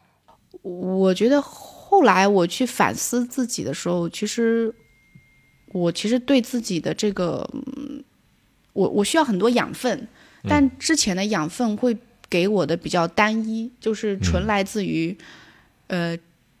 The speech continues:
Speaker 1: 这是学校跟，嗯，非常优秀的公司给我的许多好的典范。
Speaker 2: 嗯。
Speaker 1: 嗯，但是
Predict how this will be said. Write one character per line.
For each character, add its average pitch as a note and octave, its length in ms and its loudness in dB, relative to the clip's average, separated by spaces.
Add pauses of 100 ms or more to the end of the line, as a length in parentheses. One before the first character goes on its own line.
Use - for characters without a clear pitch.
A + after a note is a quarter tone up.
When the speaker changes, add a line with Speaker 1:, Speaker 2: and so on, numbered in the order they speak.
(220)
Speaker 1:
这 G#3+ 180 -2
是 F#3 360 -4
学 E3+ 260 -2
校 F3+ 300 0
跟， G3 520 -4 (280)
嗯， E3+ 640 -8 (580)
非 - 220 2
常 F#3+ 180 2
优 G#3+ 180 4
秀 A3 160 0
的 F#3+ 120 2
公 G3+ 240 -2
司 G3+ 220 -6
给 F3+ 160 -2
我 F3 180 0
的 D#3 140 -4
许 - 260 -4
多 E3+ 340 -2
好 - 320 -4
的 F#3+ 100 -4
典 F3 220 -4
范。 F3+ 360 -8
Speaker 2:
嗯。 F2+ 200 -2 (580)
Speaker 1:
嗯， E3+ 360 -6 (280)
但 C#4 220 0
是 G#3+ 1000 -6